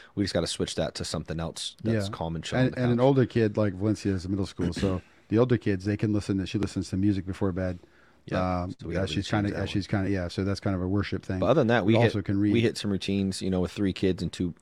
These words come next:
Speaker 1: obviously just two of us. I take the two older, and Milana actually goes up, and we all put Stella and Eli-, or me, Milana, put Stella and Eliza to bed. Then Milana comes down, and Alicia puts her to bed. So
Speaker 2: Yeah.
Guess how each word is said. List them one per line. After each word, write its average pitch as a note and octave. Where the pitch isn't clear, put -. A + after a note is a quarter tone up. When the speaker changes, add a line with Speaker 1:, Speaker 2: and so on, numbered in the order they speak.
Speaker 1:
obviously F2
just D#2+
two F#2
of D#2+
us. E2
I E2
take E2+
the E2
two F2+
older, E2+
and E2+
Milana E2
actually E2
goes D#2+
up, E2
and E2+
we E2
all D#2+
put D#2+
Stella D#2+
and D#2
Eli-, D#2
or D#2
me, G2
Milana, E2
put -
Stella F2+
and D#2+
Eliza E2
to D#2
bed. D#2
Then D#2+
Milana D#2
comes D2+
down, D2
and C#2+
Alicia D#2
puts -
her D#2
to D#2
bed. D#2
So D#2
Speaker 2:
Yeah. F2+